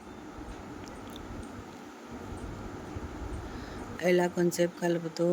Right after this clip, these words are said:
ఉండాలి. కొంచెం బ్రౌనిష్ దాకా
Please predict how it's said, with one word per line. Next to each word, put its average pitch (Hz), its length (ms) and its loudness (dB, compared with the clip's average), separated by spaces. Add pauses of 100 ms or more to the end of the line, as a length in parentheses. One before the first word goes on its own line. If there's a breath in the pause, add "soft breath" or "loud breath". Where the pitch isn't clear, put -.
ఉండాలి. 156 440 2 (1600 loud breath)
కొంచెం 180 320 6
బ్రౌనిష్ 175 720 10
దాకా 175 340 8